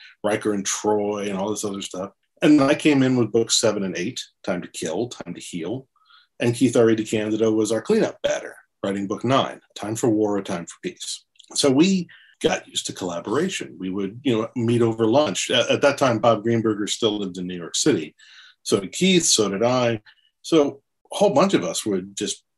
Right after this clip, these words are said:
compare notes over lunch, and we just got used to doing that. And then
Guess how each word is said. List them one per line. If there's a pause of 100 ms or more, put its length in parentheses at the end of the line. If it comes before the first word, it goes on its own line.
(260)
compare
notes
over
lunch, (480)
and (120)
we
just
got
used
to
doing
that. (720)
And
then